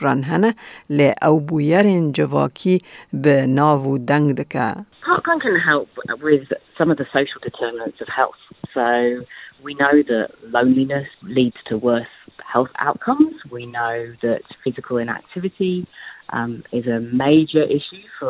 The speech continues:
Speaker 2: our population. And we know that improving those things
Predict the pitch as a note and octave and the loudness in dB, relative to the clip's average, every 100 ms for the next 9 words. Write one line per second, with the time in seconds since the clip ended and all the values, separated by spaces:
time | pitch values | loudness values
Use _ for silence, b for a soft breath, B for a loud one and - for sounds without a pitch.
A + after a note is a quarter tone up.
0 | B2 B2 - - C3+ D3 D#3 A3 B3+ B | 0 0 -4 -6 -2 -2 -2 -8 -8 B
1 | B B B - C3 B2+ B2+ A#2+ B2+ C3 | B B B -4 -2 0 -4 -12 -4 -2
2 | B2 A#2+ B2 B2 - D#4+ C4+ C3+ A2+ - | 0 0 -2 0 0 2 0 2 0 -4
3 | A2 - - | -8 -8 -10